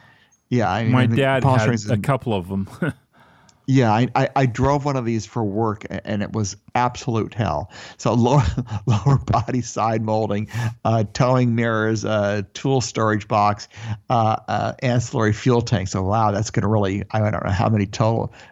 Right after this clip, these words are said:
Speaker 1: gallons it can hold, but if it has two fuel tanks, it's gotta be a lot. Uh, so let's see. It's, uh, offered at no reserve with a window sticker and a clean Wisconsin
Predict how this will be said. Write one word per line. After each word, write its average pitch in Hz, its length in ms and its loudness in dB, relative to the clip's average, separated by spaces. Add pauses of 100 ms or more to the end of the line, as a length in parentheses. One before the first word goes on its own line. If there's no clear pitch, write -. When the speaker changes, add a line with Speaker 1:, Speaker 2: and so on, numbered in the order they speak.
(180)
Speaker 1:
gallons 104 420 0
it 98 100 -4
can 101 120 -4
hold, 101 260 2
but 101 100 0
if 98 100 -4
it 101 100 0
has 104 280 2
two 107 240 0
fuel 120 240 0
tanks, 95 320 -2
it's 80 80 -8
gotta 80 240 -2
be 85 100 -2
a 76 80 0
lot. 104 380 0 (460)
Uh, 117 300 4
so 113 180 0
let's 110 200 0
see. 104 240 0
It's, 104 220 -2
uh, 110 300 0 (500)
offered 123 360 2
at 113 80 0
no 135 160 2
reserve 135 600 2
with 117 140 -2
a 110 60 0
window 135 260 0
sticker 127 560 -2
and 120 100 0
a 107 60 -2
clean 113 440 -2
Wisconsin 90 800 -2